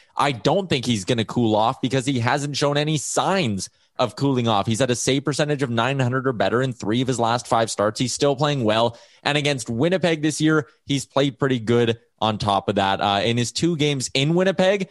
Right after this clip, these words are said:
he allowed just one goal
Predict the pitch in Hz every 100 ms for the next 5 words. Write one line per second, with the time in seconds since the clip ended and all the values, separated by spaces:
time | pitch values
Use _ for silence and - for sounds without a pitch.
0 | _ _ - 151 143 131 131 117 110 104
1 | 95 101 123 147 170 - _ _ 117 123
2 | 113 90